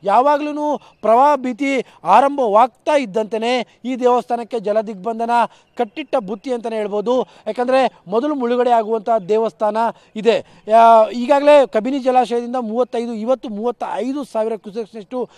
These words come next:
ನೀರು ಹೊರಗಡೆ ಬಿಡ್ಲಾಗ್ತಿದೆ. ಬಹುತೇಕ ಸಂಜೆ ವೇಳೆಗಡೆಗೆ ಈ ಪ್ರಮಾಣ ಇನ್ನೂ ಕೂಡ ಹೆಚ್ಚಾಗ್ಬೋದು. ಯಾವಾಗ ನೀರಿನ ಪ್ರಮಾಣ ಹೆಚ್ಚಾಗುತ್ತೋ,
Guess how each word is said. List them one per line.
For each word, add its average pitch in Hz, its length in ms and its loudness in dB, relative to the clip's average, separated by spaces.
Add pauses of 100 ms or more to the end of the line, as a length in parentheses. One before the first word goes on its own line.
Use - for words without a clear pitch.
(160)
ನೀರು 269 200 -4
ಹೊರಗಡೆ 226 280 0
ಬಿಡ್ಲಾಗ್ತಿದೆ. 208 560 -4
ಬಹುತೇಕ 220 380 -6 (560)
ಸಂಜೆ 285 340 -2
ವೇಳೆಗಡೆಗೆ 233 720 -2
ಈ 226 100 -4
ಪ್ರಮಾಣ 233 320 0
ಇನ್ನೂ 233 320 -2
ಕೂಡ 220 200 0 (360)
ಹೆಚ್ಚಾಗ್ಬೋದು. 226 600 0
ಯಾವಾಗ 269 520 2
ನೀರಿನ 254 340 -6
ಪ್ರಮಾಣ 226 380 -2
ಹೆಚ್ಚಾಗುತ್ತೋ, 208 680 2